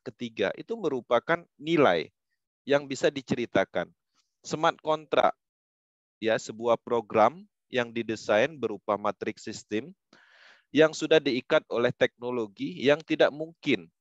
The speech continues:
ada namanya kegagalan dalam hal pembayaran bonus, kemudian berhenti, seperti itu.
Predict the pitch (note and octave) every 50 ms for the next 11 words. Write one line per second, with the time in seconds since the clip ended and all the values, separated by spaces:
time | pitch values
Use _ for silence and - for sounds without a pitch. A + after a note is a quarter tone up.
0 | _ _ _ _ _ - A#2 A#2 A#2 C3 C3+ B2+ A#2+ A#2 A#2 A#2 B2 C3 B2+ -
1 | C3+ B2 A#2 A#2 A2+ G#2+ G2+ A2+ A2 A2+ A2+ A2+ A#2 C3+ C3+ C3 _ _ - G#2
2 | G#2 G#2 G#2+ A2+ G#2+ G2+ A2+ B2 A#2+ A#2+ A#2+ - - G#2+ G2 F#2+ G2 F#2+ G2 G2+
3 | G2+ G2 G2 G2+ G2+ G#2 C#3 D3+ C#3 B2+ A#2 A#2 A2+ A2 G#2+ G#2 - - _ _
4 | _ _ _ _ _ _ - A#2 A2 A2 G#2+ G#2 G2 G#2 G#2+ G#2+ G2+ G2+ G2 F#2+
5 | G2+ A#2 A2+ G2+ C#3 C#3 C#3+ C#3+ _ - B2+ A#2+ A#2 A#2 - - - - - -
6 | G#2 F#2+ F#2+ - F#2 E2+ D2+ - _ -